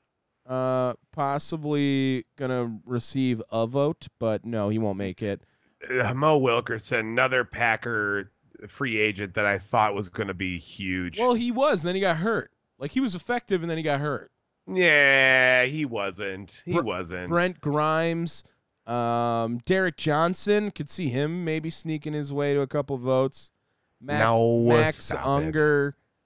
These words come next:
Speaker 1: Kyle Williams, uh, Josh Sitton, now on this short list.
Speaker 2: No.
Speaker 1: <clears throat>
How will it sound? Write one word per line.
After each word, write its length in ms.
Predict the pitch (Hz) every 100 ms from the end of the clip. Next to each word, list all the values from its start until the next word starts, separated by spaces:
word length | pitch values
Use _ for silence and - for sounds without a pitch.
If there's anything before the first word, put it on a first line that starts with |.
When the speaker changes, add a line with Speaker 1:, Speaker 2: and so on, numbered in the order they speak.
| _ _
Speaker 1:
Kyle 400 | - 143 147 139
Williams, 1000 | 123 151 147 147 147 139 135 135 131 - - _ _ _ _
uh, 280 | 117 123 123
Josh 520 | 113 156 160 165 -
Sitton, 540 | - - 170 208 233 277 _ _ _ _ _ _ _ 123
now 300 | 147 170 175
on 220 | 180 180
this 200 | 185 -
short 340 | - 185 180
list. 520 | 175 190 214 - - - _ _ -
Speaker 2:
No. 500 | 101 101 95 98 95 _ _ _
Speaker 1:
<clears throat> 80 | -